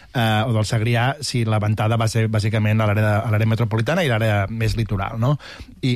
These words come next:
avui, en canvi, hi ha un bon exemple. S'ha enviat una alerta molt localitzada on ha d'haver-hi l'episodi dificultós. Llavors, jo crec que el govern, eh, està fent moltes alertes. Estic d'acord amb tu que hi ha l'efecte Amazon, no? Ningú es vol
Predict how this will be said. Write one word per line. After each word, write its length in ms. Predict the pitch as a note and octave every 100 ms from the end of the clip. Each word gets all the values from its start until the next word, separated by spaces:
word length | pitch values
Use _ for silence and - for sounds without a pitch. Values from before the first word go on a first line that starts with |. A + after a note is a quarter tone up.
| A#2+
avui, 240 | A2+ C3+
en 80 | B2+
canvi, 240 | B2+ C3+
hi 0 |
ha 80 | D3
un 80 | B2+
bon 80 | A2
exemple. 400 | G2+ B2+ A2+ F2+
S'ha 240 | - - G#2
enviat 320 | A2 A2+ G#2
una 600 | A2 A2 G#2+ G#2+ G#2 G#2
alerta 540 | A#2 A#2+ B2 B2 G#2 G#2+ D#3+
molt 320 | B2+ B2 A#2+
localitzada 720 | A#2 A#2 A2+ G#2+ C3+ C#3+ G3+ -
on 240 | B2 G#2 -
ha 80 | G#2
d'haver-hi 400 | A2 A2+ G#2+ A2
l'episodi 560 | A#2+ A#2 G2 G2+ A2+ A#2 - -
dificultós. 800 | A#2 A#2 A#2+ G2+ F#2 G#2 G2 -
Llavors, 180 | G2 G#2
jo 80 |
crec 160 | A2+ A2
que 40 | A2+
el 0 |
govern, 400 | A2+ A#2+ A2 F2 - _ - - - - -
eh, 240 | A#2 G2+ - C#3+
està 240 | G#2 B2
fent 100 | C3 A#2+
moltes 260 | A#2+ B2 A#2+
alertes. 400 | D3 D3+ F3+ - - -
Estic 180 | C3
d'acord 240 | A#2+ A#2 A2+
amb 80 | A2
tu 80 | C3
que 120 | G#2+
hi 20 |
ha 80 | G#2+
l'efecte 320 | G#2+ A2+ G#2
Amazon, 920 | A2+ A2 A2 A2 G#2+ A2 G#2+ B2+ D3+ A2+
no? 140 | D3 A#2+ G#2
Ningú 400 | G#2+ A2 A#2+ C3 A2
es 80 |
vol 320 | G2 A2 G#2+